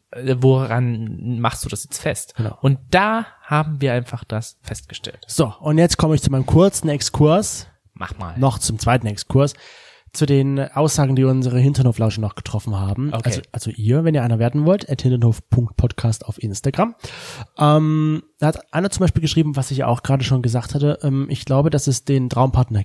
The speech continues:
Speaker 2: gibt und dieser passt traumhaft zu einem. Und es heißt nicht, dass der Traumpartner perfekt ist. Ja, stimmt ja auch so.
Speaker 1: Es ist
Speaker 2: Find
Speaker 1: ja
Speaker 2: ich.
Speaker 1: sowieso,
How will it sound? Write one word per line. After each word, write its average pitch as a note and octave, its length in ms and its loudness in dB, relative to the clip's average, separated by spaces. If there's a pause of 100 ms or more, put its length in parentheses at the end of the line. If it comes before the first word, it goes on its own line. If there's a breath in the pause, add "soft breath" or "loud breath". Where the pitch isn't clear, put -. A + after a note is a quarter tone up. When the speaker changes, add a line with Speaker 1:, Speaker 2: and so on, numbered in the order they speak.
Speaker 2:
gibt - 460 0 (400 loud breath)
und D3+ 120 0
dieser D#3+ 180 2
passt - 320 -2
traumhaft B2+ 520 0
zu - 160 -10
einem. C#3+ 340 -4 (680 soft breath)
Und D3+ 440 2 (440)
es - 160 0
heißt C#3 280 4
nicht, D3 520 2
dass C#3+ 160 2
der D3+ 100 4
Traumpartner C3+ 540 0
perfekt - 500 -2
ist. - 360 -16 (760)
Ja, A#2+ 160 4 (200)
stimmt C3+ 280 2
ja E2+ 80 -6
auch D#2+ 80 -10
so. - 120 -16 (560)
Speaker 1:
Es B2 180 -2
ist D3 60 2
Speaker 2:
Find C3 100 6
Speaker 1:
ja C#3 60 4
Speaker 2:
ich. G#2 40 0
Speaker 1:
sowieso, B2 540 0